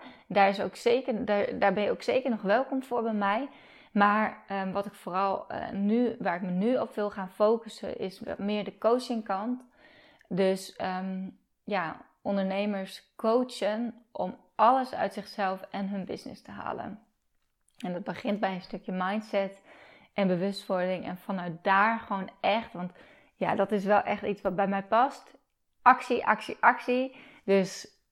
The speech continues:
verwacht, als je bij mij een coaching traject gaat doen, niet dat je eerst een heel businessplan moet uitschrijven. Daar geloof ik zelf niet in. Ehm, maar je gaat veel meer vanuit je hart, eh, dingen de wereld inzetten.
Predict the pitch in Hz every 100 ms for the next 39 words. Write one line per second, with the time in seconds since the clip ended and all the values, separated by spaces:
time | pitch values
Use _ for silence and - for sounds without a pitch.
0 | - 233 214 247 247 - - 202 220 202
1 | 208 208 208 226 240 233 208 202 196 196
2 | 180 185 - - - _ 202 254 233 202
3 | - 196 185 185 165 240 294 277 - 254
4 | 233 - - 214 - 185 202 196 196 202
5 | 202 214 196 - 226 254 247 220 202 233
6 | 262 - - - - _ - 196 196 190
7 | 180 180 196 220 - _ - 196 190 185
8 | 196 - 220 214 208 196 185 180 190 202
9 | 220 - - - _ _ - 185 175 196
10 | 185 180 185 185 - 185 - - - 185